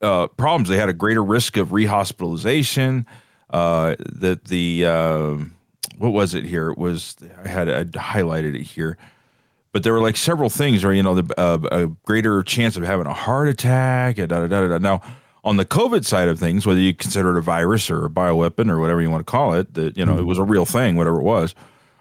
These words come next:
Speaker 1: um, that was much more severe.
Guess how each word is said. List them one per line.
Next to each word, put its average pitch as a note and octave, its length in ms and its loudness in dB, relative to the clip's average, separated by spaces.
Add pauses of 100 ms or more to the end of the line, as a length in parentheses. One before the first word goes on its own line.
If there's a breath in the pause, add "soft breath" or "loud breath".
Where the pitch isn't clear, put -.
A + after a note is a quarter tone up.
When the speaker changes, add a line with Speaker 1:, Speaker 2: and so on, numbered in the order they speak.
(160 soft breath)
Speaker 1:
um, F2 580 0 (840)
that C#3+ 180 0
was A#2 140 2
much C#3 240 2
more G2+ 180 2
severe. - 500 -6